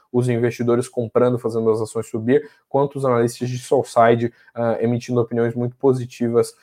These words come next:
sobre essa transação. Inclusive, ah, o pessoal aqui comentando, bastante investidor de veg aqui na live, o pessoal, ah, mais de, mais de uma, várias pessoas aqui falando que tem um pouco de veg, o pessoal que tá falou que,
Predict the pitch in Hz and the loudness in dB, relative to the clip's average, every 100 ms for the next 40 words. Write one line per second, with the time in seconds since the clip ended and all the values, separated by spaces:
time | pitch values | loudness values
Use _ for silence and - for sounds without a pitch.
0 | _ _ - - 127 127 120 120 120 - | _ _ -6 2 4 4 0 2 2 2
1 | 113 120 123 127 110 104 107 120 123 135 | -6 -2 0 0 -2 -8 -6 0 2 2
2 | - _ - _ _ 113 113 110 - - | -2 _ -20 _ _ 0 4 2 0 -6
3 | - 123 117 - 135 123 107 123 123 - | 2 4 4 0 -2 -2 -2 0 0 0
4 | 190 - 214 - 180 156 156 135 117 113 | -6 0 0 2 4 4 4 4 6 6
5 | 107 117 107 104 107 107 113 120 113 - | 4 -2 -2 0 0 -2 -2 -2 -2 -10
6 | _ _ 110 107 107 107 117 156 165 131 | _ _ 2 6 6 4 4 4 0 -6
7 | 110 107 131 156 165 143 127 143 120 113 | -6 -2 -2 0 0 0 0 0 0 2
8 | 113 147 - 131 127 127 117 - 117 113 | 4 4 4 -4 0 0 -2 -2 -2 -2
9 | 117 - 117 113 117 117 104 117 120 - | -4 -8 -8 -8 -12 -12 0 2 2 0
10 | - 113 127 - 131 - | -4 -2 -2 0 0 -2